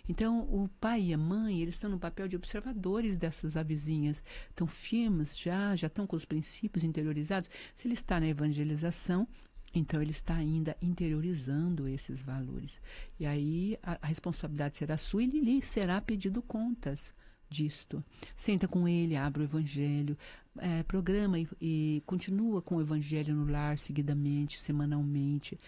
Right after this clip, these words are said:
e ele participando, e mostra a ele que não se pode viver sem Deus. A cultura do mundo vai chamá-lo para o duelo, a cultura do mundo vai chamá-lo para a alienação,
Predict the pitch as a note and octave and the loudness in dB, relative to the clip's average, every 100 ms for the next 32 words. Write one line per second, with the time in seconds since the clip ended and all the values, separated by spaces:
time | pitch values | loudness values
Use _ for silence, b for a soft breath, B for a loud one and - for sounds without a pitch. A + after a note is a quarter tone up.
0 | B B B - D3+ D3+ C#3+ C#3 - C#3+ | B B B -4 0 0 0 -4 -6 -4
1 | - D3 - D3+ - C#3+ C#3 C#3+ C#3+ D3 | 0 -2 -2 -6 -4 -2 0 0 0 -4
2 | B B - - F#3+ G#3 - A#3 G#3+ A3 | B B -8 -2 0 -2 -4 -2 0 2
3 | G#3+ E3 - F3 F#3+ - F#3+ B3+ F3 D#3+ | 2 0 0 0 0 -4 -4 -2 0 0
4 | D3 - C#3+ C#3 C#3 D3 - - E3 F3+ | 0 2 0 0 -2 -4 -6 -2 0 0
5 | A3 G#3+ G#3 G3+ G3+ G3+ - G#3+ F#3+ F#3 | 2 4 4 2 2 0 0 0 2 0
6 | F3+ E3 D#3 D3 D#3+ E3 D#3+ E3 - D#3 | 0 0 2 2 2 2 0 -2 0 0
7 | D3+ D3+ D3+ C#3+ C#3+ D3 D3 C#3+ C#3+ C#3+ | 2 2 2 2 -2 -2 -2 0 0 0
8 | C#3 C#3 C#3 C3+ C#3 - D#3+ E3 | 0 2 4 2 0 0 4 4